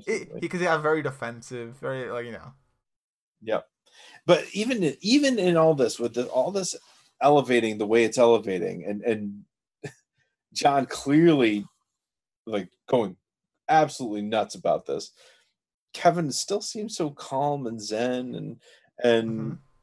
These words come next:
Speaker 2: John tells him, you know, she, she loved Erica, she loved Michael, she loved me, so why would she do this? And she, and this is where Kevin just very calmly, I mean, so calmly,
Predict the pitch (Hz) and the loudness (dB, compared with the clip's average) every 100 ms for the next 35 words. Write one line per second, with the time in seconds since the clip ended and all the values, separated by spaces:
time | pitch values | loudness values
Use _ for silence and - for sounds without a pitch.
0 | _ - 131 135 131 127 - 127 127 131 | _ -6 0 0 0 -4 -2 -2 -2 -6
1 | 123 71 117 107 113 - - - 117 110 | -8 -8 -10 -10 -14 -14 -12 -12 -12 -14
2 | 110 113 120 131 127 - 117 123 131 - | 0 4 6 4 -2 -10 -2 0 -2 -4
3 | 123 - 107 98 113 113 117 110 107 107 | -10 -8 -8 4 4 4 -2 -2 -2 -4
4 | 104 107 - 98 101 98 104 101 104 95 | -8 -8 -10 -8 0 2 2 -4 -10 -8
5 | 95 98 - 87 92 85 98 95 101 104 | -8 -10 -12 -12 -2 2 2 0 -8 -12
6 | 92 92 92 85 87 - _ _ _ _ | -10 -10 -6 -4 -6 -10 _ _ _ _
7 | _ - 107 101 98 92 85 - - - | _ -6 -2 0 -2 -8 -12 -14 -12 -12
8 | - _ _ _ 117 117 107 104 _ _ | -14 _ _ _ -2 -2 -2 -14 _ _
9 | _ _ 107 107 107 107 104 101 104 _ | _ _ -18 -16 -14 -4 -2 0 -2 _
10 | _ _ _ _ _ _ _ _ _ _ | _ _ _ _ _ _ _ _ _ _
11 | _ _ _ - 113 101 101 98 104 - | _ _ _ -4 -2 -2 -6 -10 -14 -14
12 | 110 104 107 117 143 - 139 95 - - | -14 -4 0 0 0 -6 -8 -6 -8 -6
13 | 208 98 - 220 349 - - 247 226 117 | -8 -8 0 4 4 2 -2 0 0 -4